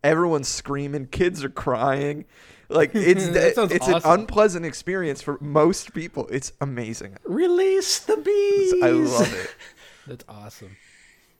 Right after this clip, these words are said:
Speaker 2: You know, it's like my, my favorite ride is, uh, still, I,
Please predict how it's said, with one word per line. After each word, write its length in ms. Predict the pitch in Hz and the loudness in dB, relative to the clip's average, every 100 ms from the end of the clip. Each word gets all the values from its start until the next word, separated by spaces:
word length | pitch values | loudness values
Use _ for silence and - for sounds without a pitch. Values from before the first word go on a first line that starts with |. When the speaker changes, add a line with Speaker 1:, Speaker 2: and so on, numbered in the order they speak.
| _ _ _ | _ _ _
Speaker 2:
You 80 | 147 | -4
know, 160 | 170 208 | 0 0
it's 140 | 202 | 0
like 120 | 175 | -2
my, 140 | 156 151 | -2 -2
my 200 | 147 170 | -2 -2
favorite 320 | 208 190 175 | -2 -2 -2
ride 320 | 143 139 139 | -2 -2 -2
is, 260 | 131 117 117 | -4 -6 -6
uh, 220 | 117 107 | -6 -8
still, 400 | - - 151 127 | -12 -4 -2 -2
I, 220 | 110 135 | -4 -6